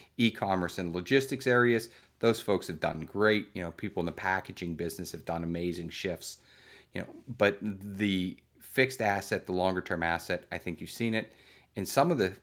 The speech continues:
some of the shift though, if you look in the SaaS world, SaaS has taken off, more things have migrated to cloud. So, and the high end, the E R P systems, those kind of sales have slowed down in the software space. Some of the physical goods and asset sales have slowed down,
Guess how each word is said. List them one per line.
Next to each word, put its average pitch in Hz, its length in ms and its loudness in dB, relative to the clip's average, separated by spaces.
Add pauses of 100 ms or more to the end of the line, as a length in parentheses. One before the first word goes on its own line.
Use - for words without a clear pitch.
some 175 260 0
of 139 100 2
the 101 60 0
shift - 440 -4
though, 80 240 -4 (360)
if - 140 -8
you 123 80 6
look 123 160 4
in 113 140 0
the 101 60 0
SaaS 160 460 -2
world, - 280 -8 (180)
SaaS 120 400 -2
has 120 100 -12
taken 92 300 0
off, 82 260 -2
more 101 200 0
things 110 240 -2
have 98 80 -10
migrated 90 480 2
to 82 60 -10
cloud. 78 420 -6 (380)
So, 90 340 0
and 98 140 -2
the 85 80 -4
high 180 400 0
end, 95 380 0 (140)
the 95 240 -4
E 98 60 2
R 90 120 2
P - 200 -4
systems, - 480 -6 (440)
those 127 200 2
kind 131 200 0
of 101 80 -2
sales 92 380 0
have - 100 -14
slowed 82 280 -4
down 82 280 -4
in 82 60 -6
the 80 80 -8
software 85 400 -4
space. 82 440 -8 (320)
Some 131 160 -2
of 123 60 4
the 107 60 2
physical 101 460 -2
goods 82 240 -2
and 82 100 -4
asset 82 340 -6
sales 82 300 -6
have - 80 -12
slowed 82 320 -6
down, 80 300 -4